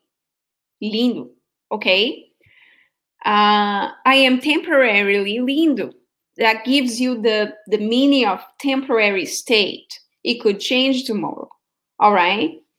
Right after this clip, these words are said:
So if I say, "Eu estou lindo," that means that I, right now I am beautiful, okay? Let's pretend that I'm dressed up for a party. So, "Eu estou lindo right now, agora," okay?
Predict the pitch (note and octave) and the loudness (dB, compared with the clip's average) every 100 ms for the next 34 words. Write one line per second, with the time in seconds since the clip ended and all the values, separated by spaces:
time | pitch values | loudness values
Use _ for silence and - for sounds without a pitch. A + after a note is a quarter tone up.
0 | _ - - _ - A#3 A3+ B3+ D4 D4 | _ -20 -20 _ 2 6 6 4 0 0
1 | C4+ B3+ - - - E4+ F4+ D#4+ - A#3+ | 2 2 0 -4 2 2 2 0 -2 0
2 | A3+ A#3+ A3+ A#3+ C4 D#4+ E4+ _ - B3 | 2 2 0 0 0 -4 -8 _ 0 2
3 | A#3+ A#3 A#3+ A#3+ A3 - G3+ A3 D4 C4+ | 2 0 0 0 -2 -4 0 2 4 4
4 | A#3+ B3 - A3 G#3+ G#3 G3 G3 G3+ G3 | 2 0 0 0 2 0 -4 -6 -4 -2
5 | F#3+ G#3 C#4 E4+ - _ _ _ - G#3 | -2 0 -2 -2 -8 _ _ _ -10 -8
6 | G3+ F#3+ A3+ C4+ G3 - - A#3 C4 C4 | -2 0 0 0 0 0 -6 -2 2 4
7 | B3+ A#3 A3 G#3+ G3+ G#3 A3 B3+ - A3+ | 4 2 0 -2 2 4 4 2 -2 0
8 | A3+ - - A#3 A3 G#3+ G#3+ - - - | 0 -2 -4 -2 2 2 0 -6 -12 -10
9 | A3+ - C#4+ D4 B3 E3+ G#3 - - - | -10 -2 4 6 6 4 0 -8 -16 -2
10 | - A3 G#3 - - D#4 E4 E4+ - - | 2 4 4 0 -2 2 4 2 -4 4
11 | C#4 C#4+ B3+ G#3 A3+ A3+ D#3+ E3 F#3 F#3 | 6 6 4 2 -2 -4 -4 -2 0 0
12 | G3 G#3 G3 D#3+ E3+ E3 G#3+ A3+ G3+ F3 | 0 2 2 0 -4 0 4 6 4 0
13 | - _ _ _ _ _ _ A3 G#3 A3+ | -8 _ _ _ _ _ _ -4 -2 0
14 | G3+ A#3+ - | 0 0 -6